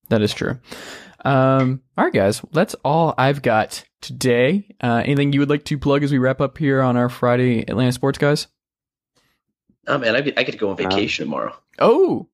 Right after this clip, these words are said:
Speaker 1: are you gonna be back for the pod next week?
Speaker 2: Oh hell, oh yeah. I'm, it's only like,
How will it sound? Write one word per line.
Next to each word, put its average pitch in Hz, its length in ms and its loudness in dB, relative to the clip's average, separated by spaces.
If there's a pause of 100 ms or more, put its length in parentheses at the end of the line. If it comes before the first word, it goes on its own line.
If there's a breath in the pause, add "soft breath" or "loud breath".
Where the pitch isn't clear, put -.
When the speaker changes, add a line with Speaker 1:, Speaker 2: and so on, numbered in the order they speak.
Speaker 1:
are 127 40 0
you 131 60 4
gonna 151 140 4
be - 0 -
back 147 180 2
for 165 60 -2
the 139 60 0
pod 175 200 2
next 135 220 -6
week? - 240 -10 (380)
Speaker 2:
Oh 110 120 -2
hell, 135 260 -4 (100)
oh 160 60 -2
yeah. 202 340 -2
I'm, 151 120 0
it's 160 200 2
only 175 140 4
like, 95 200 -2